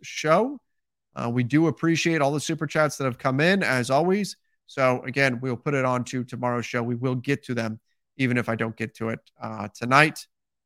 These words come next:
All right, let's go with this one. "This team would be so good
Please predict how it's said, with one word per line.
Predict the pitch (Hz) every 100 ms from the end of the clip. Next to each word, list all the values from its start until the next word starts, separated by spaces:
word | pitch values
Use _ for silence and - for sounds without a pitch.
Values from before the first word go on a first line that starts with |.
| _ _ _ _ _ _ _ _ _ _ _ _ _ _ _ _ _ _ _ _ _ _
All | 147
right, | 131 - -
let's | 165 175 - - - _ _ _ _ _ _ _ _ _ _ _ _ _ _ _ _ _ _
go | 143
with | 135 135
this | 127
one. | 120 104 -
"This | 160 -
team | 170 160
would | 139
be | 117 120
so | - 214
good | 156 156 147 147